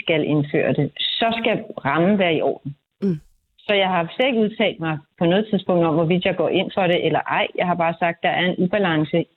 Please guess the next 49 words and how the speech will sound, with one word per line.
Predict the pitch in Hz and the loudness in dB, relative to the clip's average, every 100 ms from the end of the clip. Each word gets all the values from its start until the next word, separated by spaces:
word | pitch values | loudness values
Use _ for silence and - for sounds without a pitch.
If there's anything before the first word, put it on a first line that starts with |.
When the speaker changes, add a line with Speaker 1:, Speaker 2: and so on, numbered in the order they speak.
| - | 0
Speaker 1:
på | 170 | 2
nuværende | 214 247 175 175 - | 4 2 0 -2 0
tidspunkt, | 185 - 190 165 | -4 0 -2 0
så | 170 165 190 | -2 0 0
det, | 196 | 2
vi | 180 - | 2 0
sender | 180 160 151 - | 0 0 0 -2
kvinder | 151 139 - | -2 -2 0
ind | 294 262 | 0 2
i, | 180 - - - _ - | 0 -4 -14 -20 _ -4
kan | 202 | -2
blive | 190 180 165 - - - | 2 2 2 -2 -16 -4
rigtig | 180 180 190 | -4 -2 0
usundt. | 170 151 151 - | 2 0 -4 -4
Og | - | -2
det | 233 185 | -2 0
kan | 202 190 | 2 2
det | 202 | 0
både | 180 202 | 0 0
på | 214 | 0
grund | 170 160 | -2 0
af | 156 | 0
det | - | 0
udstyr, | 214 240 - 240 | 2 0 0 0
vi | 202 | 0
taler | 185 196 - 185 | 0 0 2 0
om, | 185 - | -2 -6
og | 156 | -4
som | 160 156 | 0 2
vi | 151 | 2
forhåbentlig | 156 175 190 170 | 2 2 2 0
kommer | - 147 143 | 2 0 2
til | 151 | -2
at | 147 | 0
dy-, | 151 147 | 0 2
uddybe, | 180 190 220 196 - - _ _ | 0 2 0 -2 -12 -20 _ _
og | 190 | 0
også | 156 185 | 0 2
fordi | 202 190 175 - | 0 0 -2 -2
kulturen | 175 175 - 254 233 214 | -2 0 -2 0 0 2
ikke | - 175 190 | 2 2 2
er | 190 - 160 139 - - | 0 0 0 0 -4 -2
særlig | 170 170 175 170 _ _ _ - | 0 2 0 -2 _ _ _ -4
indtil | 170 165 | 0 2
videre | 170 185 | 2 2
hensigtsmæssig. | 175 190 240 - 220 175 208 202 - _ _ _ | 2 0 0 0 -2 0 -2 -4 -14 _ _ _
Og, | 185 170 - | 0 0 0
og | 175 - | -4 -2
da | 196 | -2